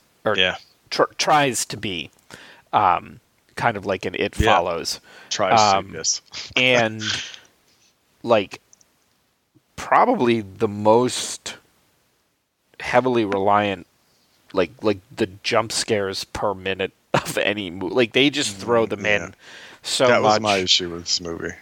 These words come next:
Speaker 1: Um, to, and I don't know if it was, like, intentional to kinda throw you off guard or just to give you, to kinda put you in, in Rose's
Speaker 2: I think
Speaker 1: frame
Speaker 2: I,
Speaker 1: of mind.
Speaker 2: I kind of wonder if it, if it wasn't the, like, you know,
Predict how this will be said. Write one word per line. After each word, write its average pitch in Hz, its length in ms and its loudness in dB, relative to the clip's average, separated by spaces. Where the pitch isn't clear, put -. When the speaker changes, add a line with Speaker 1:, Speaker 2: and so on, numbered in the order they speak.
Speaker 1:
Um, 110 640 2
to, 123 200 -2
and 120 160 4
I 120 100 6
don't 143 200 2
know 117 220 2
if - 120 -4
it 110 60 -2
was, 104 240 -6
like, 101 180 -2
intentional 113 640 -4
to - 100 -12
kinda 101 280 -2
throw 107 260 -2
you 101 220 0
off 95 200 2
guard 101 400 4
or 98 60 0
just 98 300 -8
to 113 60 -4
give 98 280 -6
you, 101 400 -4
to - 100 0
kinda 117 220 0
put - 260 -6
you 113 380 -4
in, 95 400 -6
in 95 400 -6
Rose's 104 440 -2
Speaker 2:
I 139 120 6
think 208 260 0
Speaker 1:
frame 135 340 0
Speaker 2:
I, 98 40 -6
Speaker 1:
of 95 120 -10
mind. 113 500 0
Speaker 2:
I 143 140 0
kind 160 340 0
of 165 100 -4
wonder 156 340 0
if 120 100 -4
it, 131 340 -2
if 139 220 0
it 135 100 2
wasn't 127 440 0
the, 123 100 0
like, 113 380 2
you 131 100 -2
know, 104 280 0